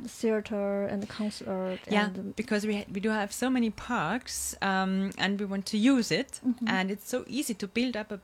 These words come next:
Speaker 2: big screen in the park and just play, um, yeah, nice movies. Sometimes we have these old movies, so black and white romantic mu-, movies, or modern music,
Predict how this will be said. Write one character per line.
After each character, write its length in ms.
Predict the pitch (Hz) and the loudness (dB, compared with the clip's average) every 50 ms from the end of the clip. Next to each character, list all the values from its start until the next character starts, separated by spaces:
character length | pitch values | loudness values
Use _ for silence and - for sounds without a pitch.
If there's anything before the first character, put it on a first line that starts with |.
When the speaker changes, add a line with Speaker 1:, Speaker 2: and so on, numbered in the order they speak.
| _ | _
Speaker 2:
big 180 | - 269 - - | -8 -8 -8 -10
screen 440 | - - - - 226 247 302 339 320 | -14 -12 -4 -2 0 0 0 0 0
in 120 | 302 254 | 0 0
the 80 | 247 240 | -2 -2
park 400 | - 247 262 262 294 285 - - - - - - - | -2 -2 -2 -2 -2 -4 -8 -16 -20 -20 -20 -14 -10
and 120 | - 214 | -10 -8
just 220 | - 240 - - - | -8 -10 -12 -14 -16
play, 340 | - - 233 226 220 233 247 - - - - - - - - - - - - | -4 0 2 4 4 2 0 -2 -6 -14 -20 -18 -20 -20 -20 -20 -20 -12 -8
um, 420 | 202 208 208 202 196 202 208 190 - - - | -6 -4 -4 -4 -4 -6 -8 -10 -12 -12 -4
yeah, 180 | - 196 196 180 - | 0 0 0 0 0
nice 460 | 196 190 190 185 185 196 202 185 - | 0 2 2 4 2 2 0 -2 0
movies. 420 | 208 202 226 247 240 254 240 - - - | 2 4 4 4 4 2 0 0 -4 -8
Sometimes 600 | - - 190 196 190 185 180 160 151 170 180 175 | -6 -2 -2 -2 -2 -4 -6 -8 -6 -8 -8 -8
we 100 | 170 175 | -8 -6
have 180 | 165 - - - | -6 -8 -8 -10
these 160 | - - - - | -12 -14 -8 -4
old 300 | - 185 196 226 233 226 | -2 0 0 0 0 2
movies, 380 | 214 214 220 226 208 220 214 - | 2 2 2 2 2 0 -2 -2
so 100 | - 190 - | -6 -8 -8
black 280 | - 190 185 185 - | -8 -8 -6 -6 -4
and 180 | 196 185 175 170 | -4 -4 -4 -4
white 260 | 175 175 175 180 185 - | -4 -4 -4 -4 -4 -4
romantic 580 | 180 180 175 175 165 160 170 180 - 180 185 - | -6 -6 -4 -4 -6 -6 -6 -6 -8 -8 -4 -2
mu-, 340 | 190 190 185 185 185 185 - | -2 0 0 -2 -4 -4 -4
movies, 600 | - 190 190 190 185 175 190 185 185 185 - - - - - - - - - - - | -4 -2 -2 -2 0 0 0 0 -2 -2 -6 -10 -16 -18 -18 -16 -16 -16 -16 -8 -2
or 220 | - 185 175 175 175 | 2 2 4 4 2
modern 540 | 180 180 190 196 202 202 196 190 190 190 - - | 2 0 0 0 0 0 -2 -2 -2 -4 -6 -6
music, 580 | - 196 196 208 202 196 190 - 190 185 180 | -4 -2 0 2 2 0 0 0 -2 -2 -2